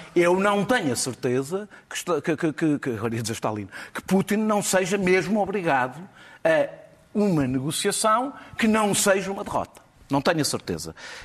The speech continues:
Eh, e, portanto, concluo dizendo que ou há um desgaste, eh, eh, e o desgaste faz cair Putin eh, e isso costuma demorar muitos tem-, muito tempo e muitas vidas, ou há uma solução negociada que depende da resistência,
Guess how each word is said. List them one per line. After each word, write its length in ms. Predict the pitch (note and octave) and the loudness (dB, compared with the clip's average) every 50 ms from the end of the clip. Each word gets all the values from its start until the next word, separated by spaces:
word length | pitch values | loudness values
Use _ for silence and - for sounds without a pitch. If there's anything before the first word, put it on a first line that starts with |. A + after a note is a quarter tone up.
| - | 0
Eh, 300 | - C#3+ D3 C#3+ C#3+ D3+ - | 2 4 6 6 6 4 2
e, 100 | D#3 D3 | 0 -2
portanto, 460 | - - - - F3+ F3+ - - - | -2 0 2 2 2 2 0 -4 -2
concluo 360 | - E3 D#3+ - D3 D3+ D#3 | 0 0 2 4 4 4 4
dizendo 400 | C3+ A#2 A2+ C#3+ C3+ C3 B2+ - | 2 2 2 2 2 2 0 -4
que 240 | - A#2 A2 G2+ - - - - - - - - - _ | -4 -2 -2 -2 -4 -6 -14 -20 -20 -20 -20 -20 -8 _
ou 360 | - G#3+ G#3 G#3+ F#3+ F3 E3 | 6 6 8 8 8 8 8
há 100 | D3 D3+ | 6 4
um 100 | E3 D3+ | 4 2
desgaste, 560 | C3+ B2 C3 C3+ C3 B2 - - - - - - - - _ | 0 0 0 2 0 0 0 -6 -10 -12 -16 -20 -20 -12 _
eh, 40 | - | 0
eh, 320 | C#3 B2 A#2+ A#2+ - - B2+ A#2 A#2+ A2+ B2 C3 | 0 2 2 0 0 -2 -2 -2 0 -2 0 0
e 60 | C3 | 2
o 60 | C#3 | 2
desgaste 320 | B2+ C3 D#3 D3 C3+ - - | 2 2 0 0 0 0 -2
faz 200 | D3+ C3 - - | -2 -2 -2 -2
cair 420 | - C#3+ C3 C3 B2 A2+ G#2+ G#2 - _ - _ _ _ _ - | -2 0 0 0 0 -2 -4 -8 -14 _ -20 _ _ _ _ 0
Putin 420 | G3 G3 - - C3+ G#2+ G2 F#2+ - - _ _ _ - _ - _ _ _ _ - - _ - | 0 0 0 0 -4 -4 -6 -8 -12 -18 _ _ _ -20 _ -20 _ _ _ _ -20 -20 _ -2
eh, 420 | C#3 C3+ C3+ C3 B2+ B2 B2+ D3 | 0 2 4 4 4 2 2 0
e 120 | - D3+ D3 | 0 0 0
isso 160 | D3 - - | 0 0 -4
costuma 220 | - - - C3+ | -8 -12 -10 -6
demorar 340 | C3+ D3+ D3 C#3+ B2 A2+ - - | -4 -2 0 0 0 -2 -4 -4
muitos 320 | D#3 A3 C4 B3 - - | 0 0 0 0 -2 -2
tem-, 180 | - E3+ C#3+ - | -2 -2 0 0
muito 280 | D#3 F3+ A#3 - - | 0 0 0 -2 -2
tempo 240 | - F3 C#3+ A2+ B2+ | -2 -2 0 0 0
e 40 | A#2+ | 0
muitas 320 | B2 C3 B2 - A#2+ G#2 | 0 0 0 0 -2 -2
vidas, 420 | - F#2+ A#2 C3+ E3 E3 G3+ G#3 - - - - - - - - - | -2 0 0 0 0 0 -2 -4 -6 -10 -18 -20 -20 -20 -20 -2 2
ou 140 | E3+ E3+ | 4 6
há 120 | F3+ F3+ E3 | 6 6 6
uma 160 | D3 C#3 C3+ | 4 2 0
solução 600 | B2 - - C3 B2+ - - C3+ A#2 G#2+ G#2+ G#2 | 0 -2 -4 -4 -4 -2 0 0 0 -2 -4 -6
negociada 640 | A2 G#2+ G2+ A2+ - - - C#3 C#3 E3 G3+ G3 A3 | -8 -6 -6 -6 -6 -2 0 2 4 4 2 0 -2
que 120 | - - C#3 | -6 -6 -10
depende 300 | C#3 - - D#3+ C#3+ C3 | -10 -4 -2 0 0 0
da 100 | A#2 C3+ | 0 -2
resistência, 720 | G#2+ - - - - - - D3+ C3+ - - G2+ F2+ - | -2 -2 -6 -8 -6 -2 -2 -2 -2 -2 -4 -8 -10 -10